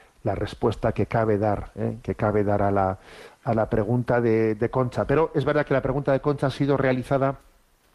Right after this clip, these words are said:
en, en un plano más, digamos, eh, filosófico, ¿no? El plano filosófico es, ¿mi libertad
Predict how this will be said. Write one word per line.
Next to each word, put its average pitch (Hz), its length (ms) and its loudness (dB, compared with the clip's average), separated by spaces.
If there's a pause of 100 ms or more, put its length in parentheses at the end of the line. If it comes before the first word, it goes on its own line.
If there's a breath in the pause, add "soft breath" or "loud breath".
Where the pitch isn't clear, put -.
(340)
en, 131 380 -2
en 131 160 2
un 139 120 2
plano 135 340 2
más, 131 380 0
digamos, 120 840 0 (720 loud breath)
eh, 104 480 2
filosófico, 113 720 -2
¿no? 139 220 -4
El 98 60 -12
plano 120 220 0
filosófico 120 540 0
es, 127 220 -2
¿mi 135 460 2
libertad 135 840 0